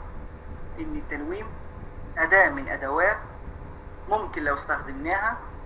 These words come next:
تجيب نتيجة أفضل من أدوات تانية. لأن إحنا لما بنيجي نحسب أو نيجي نطلع، بنبص لسلبياته وإيجابياته. جينا بصينا سلبيات التنويم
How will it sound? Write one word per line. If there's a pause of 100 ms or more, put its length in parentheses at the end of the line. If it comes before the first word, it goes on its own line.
(280)
تجيب
نتيجة
أفضل (340)
من
أدوات
تانية. (1700)
لأن
إحنا
لما (120)
بنيجي
نحسب (580)
أو
نيجي
نطلع، (2000)
بنبص
لسلبياته
وإيجابياته.
جينا
بصينا
سلبيات
التنويم